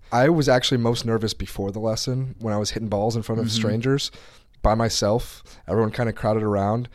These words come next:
Speaker 1: and then Gankis comes in and just, like, envelops you with his ways, which is, uh, like, ultimately not too different from most teachers, but he is so hands-on, like you said,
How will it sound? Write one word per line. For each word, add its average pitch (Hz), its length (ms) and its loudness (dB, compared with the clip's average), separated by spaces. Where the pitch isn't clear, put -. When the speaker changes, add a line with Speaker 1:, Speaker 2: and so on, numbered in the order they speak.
Speaker 1:
and 101 80 -4
then 110 220 0
Gankis 117 420 -4
comes 110 240 -4
in 123 140 2
and 107 100 0
just, 98 220 -2
like, 95 260 -4
envelops 104 600 0
you 85 260 -8
with 90 220 -8
his 95 320 -4
ways, 90 560 -2
which 139 220 2
is, 165 160 2
uh, - 40 -8
like, 196 140 2
ultimately 226 440 6
not 151 300 2
too 160 100 -2
different 131 400 -2
from 120 420 -2
most 131 340 0
teachers, 98 380 -4
but 90 160 -4
he 123 120 -2
is 110 140 -2
so 123 240 0
hands-on, 117 400 -2
like 104 140 -4
you 98 80 -6
said, 110 380 0